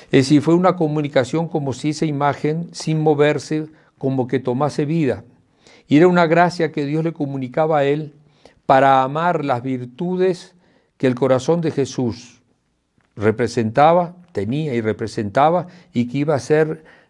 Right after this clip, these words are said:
el, el, el modelo del resto de su vida. Y entonces, para resumir, él decía lo siguiente. Decía, "Yo veía en él un ser, un hombre, con mucha nobleza,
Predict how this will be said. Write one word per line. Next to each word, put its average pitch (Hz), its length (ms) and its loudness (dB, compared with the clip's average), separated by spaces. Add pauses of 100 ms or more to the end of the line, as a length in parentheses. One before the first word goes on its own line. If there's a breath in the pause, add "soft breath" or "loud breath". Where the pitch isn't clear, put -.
(160)
el, 127 1000 -4
el, 135 300 -6
el 131 160 4
modelo 147 520 2
del 120 180 -2
resto 127 320 -4
de 127 80 0
su 120 180 -8
vida. - 360 -14 (580 loud breath)
Y 143 60 4
entonces, 170 420 4
para 156 260 2
resumir, 147 520 0
él 160 160 0
decía 143 280 -2
lo 147 100 -2
siguiente. 87 520 -6 (480 loud breath)
Decía, 120 280 4
"Yo 139 160 4
veía 151 360 2
en 135 140 0
él 165 280 0 (100)
un 123 480 -4
ser, 147 380 2
un 131 220 -2
hombre, 147 440 0 (920 soft breath)
con 123 160 0
mucha 156 260 2
nobleza, 139 540 -4